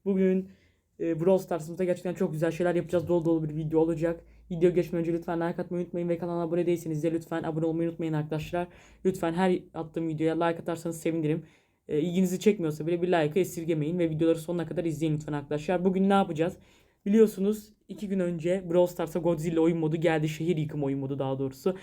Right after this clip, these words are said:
Godzilla şehir yıkımı. Ben beş kere oynadım. E, maalesef dördünde yenildim. Ama her, yani yanımdaki oynayan arkadaşlarım da hepsi yani. E, zaten beraber oynadıklarımız da vardı falan. <laughs> Neyse. E,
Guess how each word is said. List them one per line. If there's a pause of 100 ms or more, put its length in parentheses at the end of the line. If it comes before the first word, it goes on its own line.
(240)
Godzilla
şehir
yıkımı. (440)
Ben
beş
kere
oynadım. (140)
E,
maalesef
dördünde
yenildim.
Ama
her,
yani
yanımdaki
oynayan
arkadaşlarım
da
hepsi
yani. (460)
E,
zaten
beraber
oynadıklarımız
da
vardı
falan.
<laughs>
Neyse. (420)
E,